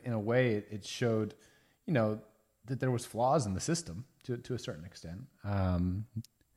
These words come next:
with that being said, I think, I think what IndyCar does in the Road to Indy is, is the best on the planet, but still, it just,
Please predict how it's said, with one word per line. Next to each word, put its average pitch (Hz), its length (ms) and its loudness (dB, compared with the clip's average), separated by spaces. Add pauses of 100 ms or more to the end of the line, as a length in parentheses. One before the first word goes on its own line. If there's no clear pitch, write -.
(280)
with - 120 8
that 98 180 10
being 92 160 8
said, 98 200 8
I 92 80 6
think, 95 360 2
I 101 40 -4
think 95 280 -4
what 92 300 -4
IndyCar 92 400 -2
does 90 220 2
in 92 40 -2
the 87 80 0
Road 90 180 2
to 95 80 0
Indy 90 200 2
is, 87 140 0
is 101 140 -2
the 90 80 -4
best 92 260 2
on 85 80 0
the - 40 -2
planet, 117 380 8
but 101 100 -8
still, 92 380 2
it 107 180 -8
just, - 220 -4